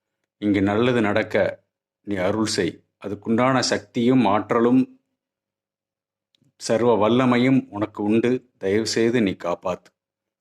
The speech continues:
அப்படின்னு மனசாலையாவது பிரார்த்தனை செஞ்சு, மனசாலையாவது நல்லது செஞ்சுக்கலாம்.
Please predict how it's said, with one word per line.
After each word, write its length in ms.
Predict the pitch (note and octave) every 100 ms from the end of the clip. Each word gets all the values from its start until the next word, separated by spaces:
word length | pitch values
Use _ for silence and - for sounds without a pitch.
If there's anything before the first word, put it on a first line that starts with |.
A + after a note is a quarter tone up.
| _
அப்படின்னு 800 | F2 - A2+ B2+ C3 D#3 - _ _ _ _ _ _ _ _ _ _ _ _ _ -
மனசாலையாவது 1200 | G2 G#2+ B2 C3+ B2 B2 B2 B2+ C3 C3+ F#3 - _ _ _ _ _ -
பிரார்த்தனை 480 | A2 A2+ A2+ B2
செஞ்சு, 640 | A2+ A#2 A2 A2 D#3+ - _ _ _ _ _ _ _ _
மனசாலையாவது 960 | G2+ G#2+ B2+ - C#3 C3+ C3+ C3+ C3+ E3
நல்லது 480 | C3 G#2+ A2 G#2 G2+
செஞ்சுக்கலாம். 400 | F#2 F#2+ F2